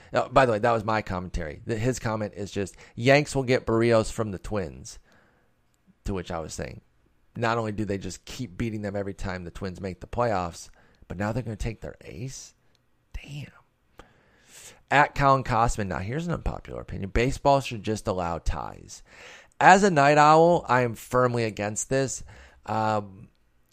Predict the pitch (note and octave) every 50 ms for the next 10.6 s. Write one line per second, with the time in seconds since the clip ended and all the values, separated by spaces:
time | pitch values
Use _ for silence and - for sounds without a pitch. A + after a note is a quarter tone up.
0 | - - _ _ _ _ - C#3+ D#3+ F3+ F#3+ - - G3+ G3 D#3+ F3+ F3+ D3+ C#3
1 | C3 - D3+ D3 C#3 C#3 - - A2+ - - C#3 C3+ B2 - - - D3 C#3+ A#2+
2 | - A#2+ A#2 A#2 A#2+ B2 B2+ B2+ B2+ C3+ A2+ B2 C3 B2+ C3 C#3 C#3 C#3+ B2+ -
3 | _ _ _ _ _ _ _ _ _ _ _ _ _ _ _ _ - A2+ B2+ D3
4 | D3 C#3+ C3+ C3+ C3+ C3 C3 B2+ B2+ A#2+ A#2+ B2+ A#2+ A2 A2+ - - A2+ A#2 A#2
5 | A2+ A2 A2 A2 A2 G2 - - G2+ F#2 E2 D2+ F2 - - - - A2 - A#2
6 | A#2 - - B2 - - E3+ E3+ C3+ D3+ C3+ B2 A2 B2+ B2 A#2+ G#2+ G#2 F#2+ -
7 | - - G#2+ G2 E2+ E2+ E2+ - - - C3 B2+ A#2 - A#2 A2 A2+ A2 G#2+ G#2+
8 | G2 - - G#2 G#2 G2+ G2 F#2 - - - G#2+ G#2 G2+ G2 G2 G2 F2+ F#2+ G2+
9 | - - _ - - A2 G#2+ G#2 F#2+ G#2 G#2+ G#2+ G#2+ G2 G2 - - - A#2 -
10 | - - - - G2+ G2+ G#2+ A2+ B2 C3 B2+